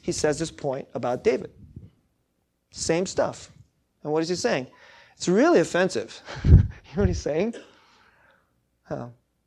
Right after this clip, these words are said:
"I'm the Lord of this day." <laughs> That's what he's saying. <laughs> "All your religion, you're doing it wrong. <laughs>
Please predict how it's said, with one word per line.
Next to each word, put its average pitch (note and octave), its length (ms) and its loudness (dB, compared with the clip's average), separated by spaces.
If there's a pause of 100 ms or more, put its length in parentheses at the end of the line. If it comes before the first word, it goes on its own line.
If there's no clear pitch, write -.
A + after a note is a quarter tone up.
(200)
"I'm E3 180 0
the D3+ 60 -4
Lord C3+ 260 -6
of G#2+ 100 -12
this G#2+ 180 -16
day." F#2+ 300 -16 (640)
<laughs> - 160 -14
That's C4+ 1080 2
what G#3+ 80 6
he's E3 120 0
saying. D3+ 360 0 (420)
<laughs> - 400 -10
"All E3+ 180 4
your G#3+ 120 4
religion, G#3 540 4 (1040)
you're C#3+ 100 -6
doing D#3+ 160 0
it - 80 -2
wrong. C3 480 -2 (280)
<laughs> D3 100 -14